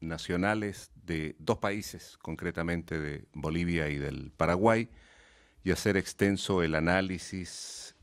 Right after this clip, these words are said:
el debate y las consultas que ustedes tengan a bien formular en esta conversación que se prolongará hasta más o menos las cuatro y quince, cuatro y media a más tardar de, de la tarde.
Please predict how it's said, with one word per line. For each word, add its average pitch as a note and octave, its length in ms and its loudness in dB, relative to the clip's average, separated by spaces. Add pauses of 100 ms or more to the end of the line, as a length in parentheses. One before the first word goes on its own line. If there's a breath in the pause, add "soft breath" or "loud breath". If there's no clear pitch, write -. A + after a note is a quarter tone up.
el F#2+ 200 4
debate F2 580 2
y D2+ 80 -4
las C#2+ 160 -8
consultas E2 560 -4
que - 80 -12
ustedes E2 400 -2
tengan D#2 460 -2 (420 loud breath)
a - 80 -4
bien D#2+ 240 2
formular A2 600 4 (640 soft breath)
en F#2+ 120 4
esta F#2 460 2
conversación E2+ 720 0
que E2+ 100 -4
se D#2+ 140 -4
prolongará D2 680 0 (540 loud breath)
hasta C#2+ 560 -4
más D#2+ 520 -2
o D2 60 0
menos D2 520 -2
las C#2 180 -8
cuatro D2+ 300 -6
y C#2+ 60 -8
quince, D#2 360 -6
cuatro D#2+ 340 -2
y D2 100 -2
media D#2+ 340 0
a C#2+ 40 -2
más C#2+ 180 -4
tardar C#2+ 360 -4 (140)
de, C2+ 560 -8
de D2 220 -4
la C#2 100 -4
tarde. - 340 -4